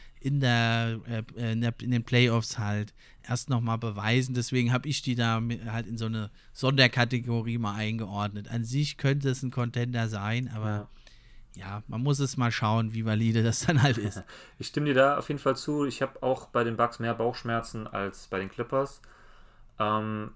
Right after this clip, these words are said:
Speaker 2: also ich bin, würd sagen, da ist die, äh, Sorge ein bisschen gerechtfertigter, finde ich, weil,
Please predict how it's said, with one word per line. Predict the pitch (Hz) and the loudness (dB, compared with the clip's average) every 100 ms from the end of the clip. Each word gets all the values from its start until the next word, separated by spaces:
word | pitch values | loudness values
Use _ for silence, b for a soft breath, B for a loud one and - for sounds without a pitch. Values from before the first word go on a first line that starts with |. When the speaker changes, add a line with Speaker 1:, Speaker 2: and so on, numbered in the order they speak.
| - | -4
Speaker 2:
also | 104 | -4
ich | 104 | -2
bin, | 120 120 127 120 | -4 -4 -6 -10
würd | - | -6
sagen, | 110 104 | -6 -4
da | - 104 | -2 0
ist | 104 - - 107 | 0 -6 -10 -6
die, | 101 101 98 98 | -4 -4 -4 -4
äh, | 98 92 | -4 -4
Sorge | 90 101 113 110 | -2 0 0 0
ein | |
bisschen | 107 - 101 | -4 -6 -4
gerechtfertigter, | 101 110 - 120 123 135 - 135 | -2 -2 -2 -2 -2 -4 -6 -6
finde | - 120 120 | -4 -4 -2
ich, | 131 139 - | -4 -6 -2
weil, | 107 107 113 | 4 6 4